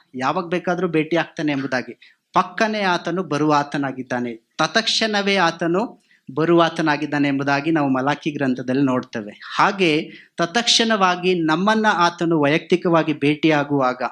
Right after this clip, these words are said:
ಈ ಒಂದು ಆಲಯದಲ್ಲಿ ಕಳ್ಳರ ಗವಿಯಾಗಿ ಇದೆನಾ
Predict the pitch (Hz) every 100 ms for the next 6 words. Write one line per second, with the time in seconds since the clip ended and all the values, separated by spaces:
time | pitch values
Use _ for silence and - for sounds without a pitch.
0 | - _ _ _ _ _ 160 220 220 202
1 | 185 170 147 170 170 156 151 135 131 123
2 | - _ _ _ _ _ 170 170 170 156
3 | 135 139 151 180 165 170 170 170 143 147
4 | 143